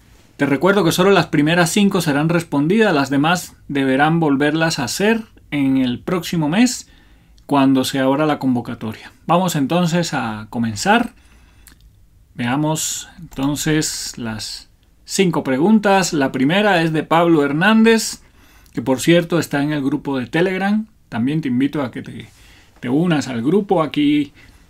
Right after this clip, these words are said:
hay personas de todas partes del mundo y no importa el nivel de conocimiento que tengas, hay personas de todos los niveles y entre todos aprendemos open source. ¿Qué nos dice Pablo? Bueno,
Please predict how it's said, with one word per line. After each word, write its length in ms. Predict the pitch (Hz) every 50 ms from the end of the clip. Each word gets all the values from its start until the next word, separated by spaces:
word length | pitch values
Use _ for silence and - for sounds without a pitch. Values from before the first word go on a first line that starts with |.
| - - -
hay 120 | 147 147
personas 800 | - 160 147 131 - 156 147 151 151 151 151 156 156 - - -
de 280 | - 131 113 120 117 -
todas 340 | - - 151 151 151 156 151
partes 500 | - - 143 135 131 - 147 143 139 147
del 160 | 131 123 127
mundo 580 | 131 160 202 226 233 226 220 220 220 226 220 208 - - - - _ _ - - - - - - - - - - -
y 400 | - 147 143 139 139 139 135 135
no 120 | 147 175 208
importa 420 | 220 202 202 185 185 180 - 190
el 140 | 180 175 170
nivel 280 | 143 131 135 147 156
de 220 | 160 165 165 160 -
conocimiento 640 | - 139 131 131 127 143 139 135 156 165 151 151
que 100 | 143 143
tengas, 400 | 139 220 226 214 175 123 113 -
hay 160 | 143 135 131
personas 560 | 131 - 151 139 123 120 - 165 175 170 147 135
de 100 | 135 123
todos 240 | - 123 127 131
los 140 | 135 131 131
niveles 460 | 143 139 139 175 196 208 202 196 -
y 80 | 175 151
entre 400 | 123 120 - 120 113 113 113 104
todos 420 | - - 160 175 170 160 156 -
aprendemos 500 | - 123 - 127 123 127 123 135 131 123
open 280 | - 131 - 127 123 113
source. 260 | - - - - - - _ _ - - - - - - -
¿Qué 140 | - 202 208
nos 120 | 220 208
dice 220 | 208 208 - 202
Pablo? 360 | 170 - 190 170 127 104 110 - - - - -
Bueno, 200 | 147 113 104